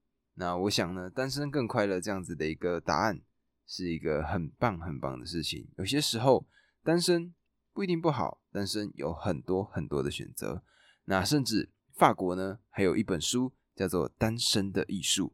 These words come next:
里面呢，就是一个女生，她呢，在用力的宣传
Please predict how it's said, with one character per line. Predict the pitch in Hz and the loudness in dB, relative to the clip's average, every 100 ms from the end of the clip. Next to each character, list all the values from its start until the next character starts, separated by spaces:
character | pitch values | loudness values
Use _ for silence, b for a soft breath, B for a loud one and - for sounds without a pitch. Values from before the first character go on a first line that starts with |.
| _ _ _ - | _ _ _ 0
里 | 123 | 6
面 | 165 180 | 6 6
呢， | 127 120 | 4 2
就 | - 123 | -2 0
是 | - 107 80 - | 0 0 -2 -6
一 | |
个 | 101 107 92 78 - _ _ _ _ - | -2 2 2 2 -6 _ _ _ _ -8
女 | 104 | -2
生， | 87 131 147 160 _ _ - | 0 2 0 -4 _ _ -6
她 | 95 | -2
呢， | 95 92 | -2 -2
在 | 85 92 76 69 _ _ _ _ _ _ _ _ 151 | 0 0 0 -4 _ _ _ _ _ _ _ _ 2
用 | 165 107 | 4 4
力 | 98 | 2
的 | 73 | 0
宣 | - 110 120 | 0 0 0
传 | 85 67 | -4 -4